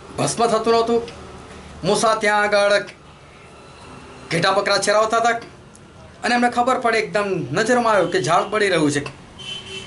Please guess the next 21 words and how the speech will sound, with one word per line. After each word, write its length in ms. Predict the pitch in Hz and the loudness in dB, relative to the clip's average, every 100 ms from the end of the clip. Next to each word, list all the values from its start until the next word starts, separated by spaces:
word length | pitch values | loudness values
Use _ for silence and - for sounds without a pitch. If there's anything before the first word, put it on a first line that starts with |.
| - - | -16 -2
હવે 180 | 160 226 | 2 2
જંગલની 320 | 226 240 254 | 2 2 2
અંદર 160 | 247 240 | 2 2
ઝાડ 260 | 180 226 | 4 4
બળવું 240 | 240 240 247 | 4 2 0
એ 40 | |
કંઈ 120 | 233 | 0
બહુ 160 | 233 240 | 0 2
મોટી 220 | 233 240 | 2 0
વસ્તુ 280 | 240 233 254 | 0 0 2
નથી. 220 | 254 - | 2 2
એવી 1400 | 180 - - - - - - - - - - - - 143 | -2 -6 -16 -20 -20 -20 -20 -20 -20 -18 -18 -16 -4 -2
રીતે 180 | 180 190 | 0 2
આગ 180 | 190 | 2
લાગી 260 | 202 214 240 | 2 0 2
જાય 140 | 220 | 0
છે 80 | 180 | 2
ને 80 | 180 | 2
દાવા 280 | 190 202 196 | 2 2 2
નડકે 380 | 170 151 147 | 2 0 0
છે. 120 | 135 | -2